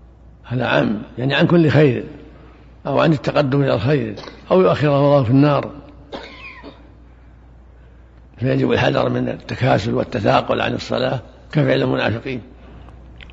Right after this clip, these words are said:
حديث ابن مسعود رضي الله عنه قال: "كان النبي يمسح مناكبنا ويقول: 'لا تختلفوا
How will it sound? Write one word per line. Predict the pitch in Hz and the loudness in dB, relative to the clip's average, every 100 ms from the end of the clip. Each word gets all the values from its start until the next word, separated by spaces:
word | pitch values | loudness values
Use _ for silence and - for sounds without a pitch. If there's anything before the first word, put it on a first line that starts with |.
| - - - - - - - | -20 -20 -20 -20 -20 -20 -2
حديث | - 143 | 2 4
ابن | 135 143 | 4 4
مسعود | 120 117 156 151 - - - - - - - - 117 | 2 2 0 -2 -10 -20 -20 -20 -20 -20 -20 -14 -4
رضي | 123 | -2
الله | 123 123 117 | 0 0 0
عنه | 127 | 0
قال: | 120 123 131 | 0 0 0
"كان | 123 151 | 2 2
النبي | 156 156 | 6 6
يمسح | 131 113 | 6 4
مناكبنا | 139 139 135 143 113 101 - - - - - - - | 2 2 2 2 0 -2 -10 -20 -20 -20 -20 -14 -4
ويقول: | 135 123 127 143 | -2 0 2 4
'لا | 160 | 4
تختلفوا | - 101 - 139 127 131 | 2 0 2 4 4 2